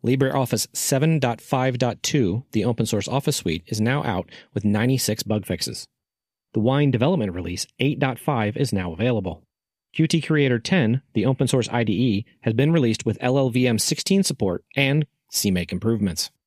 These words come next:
And the Qt group has also released Qt six dot five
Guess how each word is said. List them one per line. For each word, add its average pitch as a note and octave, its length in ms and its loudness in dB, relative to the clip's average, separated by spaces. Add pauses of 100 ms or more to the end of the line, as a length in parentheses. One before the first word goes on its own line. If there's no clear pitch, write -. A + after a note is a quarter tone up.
(480)
And A#2 80 2
the A2 60 0
Qt E3 340 2
group A#2+ 240 0
has B2+ 160 0
also E3 320 0
released F#2+ 440 -2 (220)
Qt C#3+ 400 0
six - 300 0
dot C#3+ 160 -2
five F#2+ 340 0